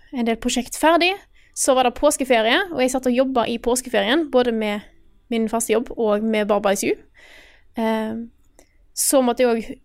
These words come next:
rushe med å få ting ferdig før vi skulle gjøre våre filmegreier,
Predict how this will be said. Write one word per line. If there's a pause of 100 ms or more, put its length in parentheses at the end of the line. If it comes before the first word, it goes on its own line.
(140)
rushe
med
å
få
ting
ferdig
før
vi
skulle (280)
gjøre
våre
filmegreier,